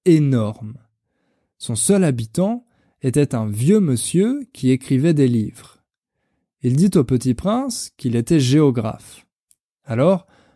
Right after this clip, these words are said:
le petit prince s'est mis à lui poser des questions. « Combien il y a de montagnes sur votre planète ? » « Je ne sais pas. » « Combien il y a d'océans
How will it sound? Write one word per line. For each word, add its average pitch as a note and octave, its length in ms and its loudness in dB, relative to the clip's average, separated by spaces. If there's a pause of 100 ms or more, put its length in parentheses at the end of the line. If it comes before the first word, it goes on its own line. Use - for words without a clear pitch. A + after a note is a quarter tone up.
(140)
le A2+ 140 -8
petit B2 280 -2
prince E3+ 320 -2
s'est A#2 260 -2
mis D#3 400 0
à A2 380 -4
lui A2+ 180 -6
poser C3+ 360 2
des D3 140 2
questions. « - 420 -6 (1300)
Combien A#3+ 300 0
il B3+ 100 2
y F#3+ 80 4
a F3+ 80 2
de D#3+ 300 0
montagnes E3 720 -4
sur D3 200 -6
votre C#3 300 -4
planète ? » « C#3+ 640 -6 (760)
Je B2 120 -8
ne A2 80 -6
sais C3 180 0
pas. » « F3+ 340 -2 (1000)
Combien A3+ 300 0
il C4+ 180 2
y F3 120 4
a E3 300 0
d'océans D#3+ 760 -4